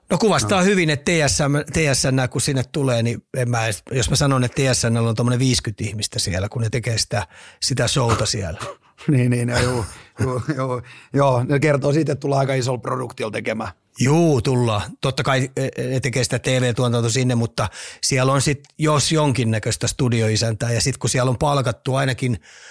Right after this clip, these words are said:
Speaker 1: käsittääkseni kaksi tai kolme, joka, joka niinku, ö, koko vuoden työ, eli ne tekee koko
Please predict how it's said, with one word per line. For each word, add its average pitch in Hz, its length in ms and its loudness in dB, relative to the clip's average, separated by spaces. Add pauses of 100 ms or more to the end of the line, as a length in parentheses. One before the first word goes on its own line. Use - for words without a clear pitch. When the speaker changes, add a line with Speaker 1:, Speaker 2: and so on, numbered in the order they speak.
(240)
Speaker 1:
käsittääkseni 131 720 -2
kaksi - 400 -2
tai 120 240 0
kolme, 131 440 2
joka, 113 440 -2
joka 123 320 0
niinku, 117 400 0 (920)
ö, 131 40 2 (460)
koko 156 360 0
vuoden 117 400 2
työ, 135 260 2
eli 117 140 2
ne 120 80 0
tekee 139 280 0
koko 151 320 -2